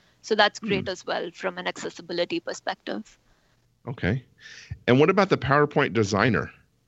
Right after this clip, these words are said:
Speaker 1: Ah, yes. That's next on my, uh, list of exciting things that I get to show off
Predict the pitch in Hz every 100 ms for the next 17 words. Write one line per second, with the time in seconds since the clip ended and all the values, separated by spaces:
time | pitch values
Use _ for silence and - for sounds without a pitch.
0 | _ - - 220 214 214 220 208 - -
1 | 226 214 _ 226 233 - 247 226 226 208
2 | 208 202 185 180 185 214 233 - 254 240
3 | - 220 220 269 254 - 226 220 - 214
4 | 208 208 208 - 208 - 202 190 196 -